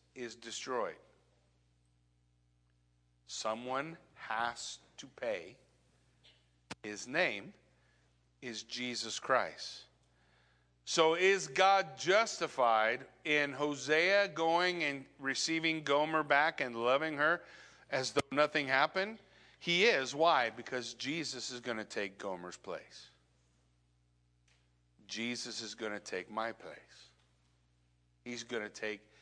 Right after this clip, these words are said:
your place. He will bear the wrath of God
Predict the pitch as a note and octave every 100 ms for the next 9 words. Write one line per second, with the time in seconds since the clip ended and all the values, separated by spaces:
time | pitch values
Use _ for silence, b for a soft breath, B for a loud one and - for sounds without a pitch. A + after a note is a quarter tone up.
0 | b b b b C3+ C#3+ C#3+ - D#2 -
1 | - - - _ _ _ _ _ _ _
2 | _ - F3 F3 C#3+ B2+ A#2+ C#3 D3 D3+
3 | C#3+ A#2 A2+ A2 A2+ G#2+ - G2 G2+ B2
4 | D#2+ E2+